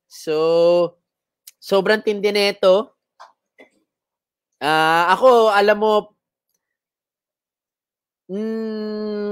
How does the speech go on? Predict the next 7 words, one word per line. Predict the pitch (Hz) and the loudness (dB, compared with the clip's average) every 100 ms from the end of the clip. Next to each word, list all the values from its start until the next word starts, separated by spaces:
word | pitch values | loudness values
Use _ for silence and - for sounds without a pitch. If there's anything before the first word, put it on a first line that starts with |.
| 202 202 196 185 | -8 -8 -10 -12
sobrang | - 208 202 202 208 208 208 202 202 196 196 185 - | -4 0 2 6 6 6 4 0 -2 -2 -6 -10 -8
excited | 185 - 208 202 208 185 | -6 2 2 2 0 0
ako | 175 185 | 2 2
pag | 185 175 | 0 -2
napapakinggan | 175 - 180 180 175 165 160 | -2 0 0 0 -2 0 -2
kong | 175 165 | -4 -2
taon, | 160 160 156 | 2 4 4